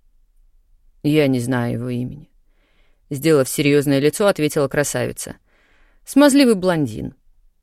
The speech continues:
Заплатил мне денег и сказал, чтобы я переспала с тобой».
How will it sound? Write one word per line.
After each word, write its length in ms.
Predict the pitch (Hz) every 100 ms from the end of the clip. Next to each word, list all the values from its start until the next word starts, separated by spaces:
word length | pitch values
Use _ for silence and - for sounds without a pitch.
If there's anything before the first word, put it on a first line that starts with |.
| _ -
Заплатил 600 | 190 208 220 220 254 226
мне 220 | 208 202
денег 460 | 180 233 302 285 170
и 40 |
сказал, 420 | - 151 147 190
чтобы 240 | - 190 156
я 160 | 143
переспала 480 | 143 151 - 170 202
с 80 | 262
тобой». 360 | 170 143 135